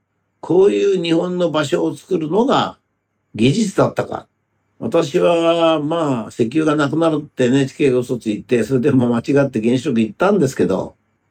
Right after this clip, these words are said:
えー、こんなんだったら原子力やらなかった方が良かったですね。まあ、今、原子力を再開するの、嘘にまみれて再開してますから、また事故が起こるというのが理屈です。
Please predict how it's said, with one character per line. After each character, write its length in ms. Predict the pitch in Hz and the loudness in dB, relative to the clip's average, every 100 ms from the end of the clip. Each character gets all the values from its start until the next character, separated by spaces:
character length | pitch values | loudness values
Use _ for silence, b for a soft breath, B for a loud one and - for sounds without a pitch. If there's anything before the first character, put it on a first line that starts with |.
| _ _ | _ _
え 680 | - 107 107 104 101 95 98 | -16 -12 -12 -14 -16 -14 -14
ー、 100 | - | -12
こ 120 | - | -10
ん 100 | 107 | -6
な 140 | 107 123 | -4 0
ん 80 | 131 | 2
だ 140 | 131 | 2
っ 100 | 127 | 0
た 100 | 165 | 0
ら 220 | 175 175 | 2 2
原 160 | 165 165 | 2 0
子 100 | 160 | 0
力 460 | 170 160 165 160 | -2 -2 0 0
や 100 | 151 | 0
ら 80 | 143 | -2
な 180 | 160 160 | -4 -8
か 140 | 147 | -8
っ 60 | 143 | -10
た 160 | - 143 | -6 -2
方 60 | |
が 60 | 131 | -2
良 60 | |
か 100 | 143 | -2
っ 40 | 139 | -2
た 160 | 165 | -2
で 60 | 135 | 0
す 100 | 113 | 2
ね。 540 | 131 156 175 180 135 - _ _ _ _ - | 2 2 0 -2 -2 -8 _ _ _ _ -8
ま 220 | 120 143 | -2 0
あ、 60 | 135 | 2
今、 480 | 170 160 127 107 _ _ _ - | 0 0 -2 -4 _ _ _ -4
原 140 | 113 127 | 0 0
子 80 | 127 | 0
力 200 | 135 131 | -2 -2
を 60 | |
再 260 | 113 123 120 | -2 -2 0
開 180 | 123 117 | -2 -2
す 100 | 120 | -4
る 40 | |
の、 240 | 110 - - | -4 -6 -8
嘘 180 | 165 185 | -4 0
に 120 | 139 | 0
ま 120 | 127 | 2
み 120 | 139 | 2
れ 100 | 139 | 0
て 120 | 113 110 | -4 -6
再 240 | 120 123 | -4 -4
開 160 | 131 123 | -2 -2
し 60 | |
て 80 | 147 | -2
ま 120 | 143 | -4
す 80 | - | -4
か 100 | - | -8
ら、 160 | 87 - _ _ _ _ - | -10 -18 _ _ _ _ 0
ま 220 | 113 123 | 2 2
た 280 | 131 - - _ _ _ - | 2 -2 -4 _ _ _ -2
事 120 | 160 | 0
故 200 | 156 151 | 2 2
が 140 | 123 | 2
起 60 | 113 | 0
こ 120 | 151 | 0
る 120 | 135 | -2
と 160 | - - | -2 -2
い 40 | |
う 20 | 117 | 0
の 100 | 196 | 2
が 80 | |
理 140 | 147 107 | 2 -2
屈 240 | - - | -8 -10
で 100 | 92 | -8
す。 240 | - - | -8 -16